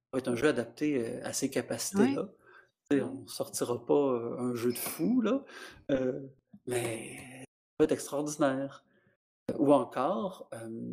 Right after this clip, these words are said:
Speaker 1: je parlais tout à l'heure de la facilité que ça crée au niveau des
Speaker 2: Ouais.
Speaker 1: langues. Euh, dans le secteur où j'habite, il y a notamment une communauté, euh, syrienne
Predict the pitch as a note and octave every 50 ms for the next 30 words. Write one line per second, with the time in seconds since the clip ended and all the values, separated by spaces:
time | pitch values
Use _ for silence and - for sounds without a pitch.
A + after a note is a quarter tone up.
0 | A#2+ C#3 - - - A#2+ B2 E3+ F3+ - - - C#3 B2 C3 D3 E3 E3+ D#3 C#3
1 | A#2+ B2 B2 B2 A#2+ A#2+ A#2+ A#2 A#2 A#2 A#2+ - - - - - G2 - - -
2 | C3+ B2 - - - F3+ - - - C3 B2 A#2+ - F#3+ G3 F#3+ C#3+ B2 - -
3 | A#2+ - - - - E3 D#3+ F3 G#3 A3 - - - - - - _ _ _ -
4 | C3+ B2+ A#2+ A#2 D3 F3 E3+ D3 C3 A#2+ A#2 B2 B2+ G3 F#3+ F#3+ A#2+ A2 - -
5 | - - _ _ _ _ _ _ _ _ _ - - B2 A#2 A2+ A2+ A2+ A#2 B2
6 | - C3 B2+ A#2+ A2+ A2 C3+ F#3 A#3 B3+ F#3+ - - - - - - F3 F#3+ F#3+
7 | C#3+ C3 A#2 - B2 A2+ A2+ A#2+ D3 G#3+ A#3 - - - _ _ _ _ - C#3
8 | E3 A#3 A#3+ F3+ - - B2+ A#2+ C#3 E3+ G#3+ G#2 F2+ - B2+ A#2+ A2+ - - C3+
9 | B2+ B2 B2 A#2+ B2 A#2+ A2+ - - - D#3 E3 F3+ F#3 F#3+ F#3 - - B2 A#2+
10 | A#2 - - - D#3+ D#3 - B2 C3 C#3 C3+ C3+ C3+ C3+ B2+ A#2+ A2+